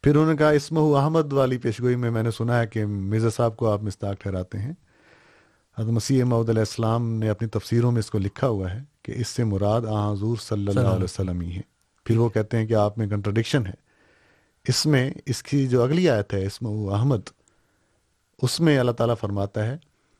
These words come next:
Speaker 1: وَمَنْ أَظْلَمُ مِمَّنِ افْتَرَى عَلَى اللَّهِ كَذِبًا وَهُوَ يُدْعَى إِلَى الْإِسْلَامِ۔ ہمارے، آ، حضور صلی اللہ علیہ وسلم کی یہ حدیث ہے کہ قرآن کریم کی ہر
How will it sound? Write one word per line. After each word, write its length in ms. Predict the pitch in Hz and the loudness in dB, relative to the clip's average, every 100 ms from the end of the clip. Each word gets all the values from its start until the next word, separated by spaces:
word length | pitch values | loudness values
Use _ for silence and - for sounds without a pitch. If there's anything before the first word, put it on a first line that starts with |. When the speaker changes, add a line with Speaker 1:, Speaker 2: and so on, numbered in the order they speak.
| _ _ _ _ - | _ _ _ _ -16
Speaker 1:
وَمَنْ 840 | 117 113 110 107 107 104 123 135 131 | -2 0 2 2 2 0 0 0 0
أَظْلَمُ 400 | 139 180 165 135 | 2 2 2 0
مِمَّنِ 400 | 123 131 131 131 | -2 -2 0 -2
افْتَرَى 300 | - 120 120 | -2 0 4
عَلَى 200 | 127 120 | 4 2
اللَّهِ 360 | 123 117 131 135 | 0 0 0 0
كَذِبًا 440 | 120 147 165 127 85 _ _ _ 107 | 2 2 2 0 -6 _ _ _ 0
وَهُوَ 300 | 120 135 127 | 2 4 2
يُدْعَى 340 | 139 180 165 | 2 4 6
إِلَى 140 | 120 110 | 4 2
الْإِسْلَامِ۔ 580 | 98 - 92 - - _ _ _ _ _ _ _ _ _ _ _ _ - | -2 -6 -10 -12 -20 _ _ _ _ _ _ _ _ _ _ _ _ -8
ہمارے، 320 | 104 113 127 - 117 110 107 - - _ | 0 2 2 -2 -6 -6 -6 -10 -20 _
آ، 240 | 127 113 117 | 0 2 2
حضور 260 | 113 175 | 2 2
صلی 280 | 180 147 139 | 2 0 2
اللہ 160 | 131 127 | 4 4
علیہ 160 | 123 | 4
وسلم 280 | 113 - 113 | 0 -2 -6
کی 180 | 104 101 | -2 -2
یہ 60 | |
حدیث 340 | 90 90 82 - | -2 -4 -6 -10
ہے 40 | - _ _ _ _ _ | -16 _ _ _ _ _
کہ 120 | 117 113 | -2 0
قرآن 360 | 120 117 160 | 2 4 4
کریم 300 | 170 160 160 | 2 2 0
کی 200 | 147 156 | 0 0
ہر 180 | 101 156 | 4 2